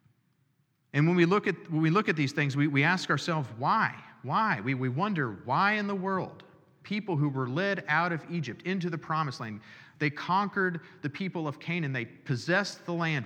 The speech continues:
Why would they turn their backs on God?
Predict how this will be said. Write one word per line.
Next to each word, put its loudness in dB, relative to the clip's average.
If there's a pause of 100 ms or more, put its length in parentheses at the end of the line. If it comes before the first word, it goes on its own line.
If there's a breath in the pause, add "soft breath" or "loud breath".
Why 4
would 0
they 2
turn -2
their -2
backs -2
on -4
God? -8